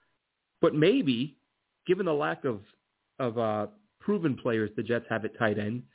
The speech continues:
maybe you see him line up in jumbo packages, like, a lot. Maybe early on the Jets say, "Look, we have the O-line, we have the running backs,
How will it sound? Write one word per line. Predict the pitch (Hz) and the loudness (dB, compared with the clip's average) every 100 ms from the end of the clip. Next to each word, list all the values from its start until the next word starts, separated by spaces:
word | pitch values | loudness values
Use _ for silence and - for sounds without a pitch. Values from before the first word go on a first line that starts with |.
| _ _ _ _ _ - | _ _ _ _ _ 2
maybe | 143 220 | 4 4
you | 262 254 | 2 2
see | 277 | 2
him | 208 | 4
line | 190 185 180 | 4 2 2
up | 196 | 0
in | 143 | -2
jumbo | 113 104 104 | -2 -2 -4
packages, | 107 104 101 92 87 - _ _ _ - | -4 -6 -6 -12 -14 -16 _ _ _ 0
like, | 127 - | 0 2
a | 143 | 4
lot. | 135 113 - - _ _ _ - - - 55 | 4 2 -4 -16 _ _ _ -8 -8 -8 -10
Maybe | 139 156 247 262 | 2 4 4 2
early | 226 220 190 | 4 4 4
on | 180 160 | 2 0
the | 123 | -2
Jets | 135 135 - | -2 -2 -2
say, | 120 | -2
"Look, | 113 - _ _ _ _ - | -2 -6 _ _ _ _ -4
we | 127 | 0
have | 131 143 | 0 0
the | 170 | 0
O-line, | 190 202 165 123 139 - _ _ _ _ _ _ _ _ _ _ | 2 2 2 2 -2 -6 _ _ _ _ _ _ _ _ _ _
we | 135 131 | 0 2
have | 120 135 | 2 0
the | 156 | 0
running | 143 113 98 | 0 -2 -6
backs, | 95 113 | -10 -14